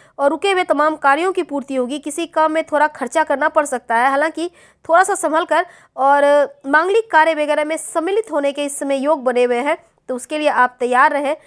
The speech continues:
वैसे तो भाईचारे को बढ़ावा दीजिए। सामाजिक क्षेत्र से जो लोग जुड़े हुए हैं उनके लिए बढ़िया है और व्यापारी जो लोग हैं उनकी स्थिति पहले से बेहतर है। कोर्ट कचहरी से संबंधित मामलों में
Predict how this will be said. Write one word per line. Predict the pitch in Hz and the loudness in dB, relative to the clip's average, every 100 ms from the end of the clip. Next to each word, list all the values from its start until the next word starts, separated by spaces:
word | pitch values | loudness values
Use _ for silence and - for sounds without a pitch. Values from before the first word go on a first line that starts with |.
| - - - | -20 -20 -4
वैसे | 294 311 | -2 0
तो | 403 | -2
भाईचारे | 330 247 285 320 294 320 | -4 -2 0 2 2 2
को | 311 311 | 0 -2
बढ़ावा | 254 233 247 285 | 0 0 2 2
दीजिए। | 285 277 294 | 0 -4 -4
सामाजिक | 285 247 254 294 | -4 -4 -4 -6
क्षेत्र | - 277 | -10 -8
से | 277 285 | -8 -4
जो | 247 | -2
लोग | 254 247 | 0 0
जुड़े | 233 240 | 0 0
हुए | 269 269 | 2 2
हैं | |
उनके | 254 247 | 0 -2
लिए | 240 | -2
बढ़िया | 208 208 240 311 | -2 -2 0 2
है | 311 311 - _ _ _ _ _ | 2 0 -4 _ _ _ _ _
और | 262 294 311 311 _ _ 208 | 2 4 4 2 _ _ 0
व्यापारी | 277 294 302 381 | 2 4 4 2
जो | 359 | 0
लोग | 320 294 | 2 2
हैं | 285 285 - _ _ | 0 -4 -6 _ _
उनकी | - 214 - | -10 -4 -4
स्थिति | - 330 339 | -4 -6 -4
पहले | 311 302 339 | -2 0 0
से | 339 | 0
बेहतर | 269 254 262 | -2 0 0
है। | 247 277 - | 0 -2 -2
कोर्ट | 349 392 | 0 0
कचहरी | 330 302 302 | 0 0 -2
से | 302 | -4
संबंधित | 294 262 262 294 | -6 -6 -6 -6
मामलों | 262 254 269 | -2 -2 0
में | 277 285 | 0 -2